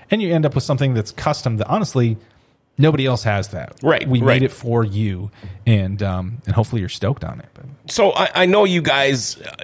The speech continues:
Speaker 2: you work a lot with, with your clients, but i-, this is something I wanted to know. Um, say maybe you, you pick up a new client and they go, "Here's what I'm envisioning."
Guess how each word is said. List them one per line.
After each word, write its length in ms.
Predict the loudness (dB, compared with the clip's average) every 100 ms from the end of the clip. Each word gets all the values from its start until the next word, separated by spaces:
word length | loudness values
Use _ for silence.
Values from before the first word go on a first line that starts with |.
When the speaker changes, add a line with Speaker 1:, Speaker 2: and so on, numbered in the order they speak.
| -12
Speaker 2:
you 220 | 0 2
work 220 | 4 4
a 40 | 4
lot 260 | 4 6
with, 200 | 4 2 2
with 220 | 2 2
your 80 | 2
clients, 420 | 2 2 2 2
but 220 | 0 0
i-, 80 | -2 -2
this 220 | -2 -2
is 100 | -2
something 300 | 0 2 4
I 80 | 6
wanted 300 | 6 6 4
to 80 | 6
know. 280 | 6 6 2 0
Um, 200 | 2 2
say 320 | 0 0 2
maybe 280 | 4 2 2
you, 140 | 0 -2 -4
you 120 | -2 0
pick 180 | 2
up 100 | 2
a 40 | 2
new 140 | 2
client 360 | 2 4 4 4
and 80 | 2
they 80 |
go, 180 | 4 4 0 -16 -20 _ _ _
"Here's 340 | 0 2 2 2
what 80 | 2
I'm 160 | 4
envisioning." 640 | 4 4 2 2 0 -2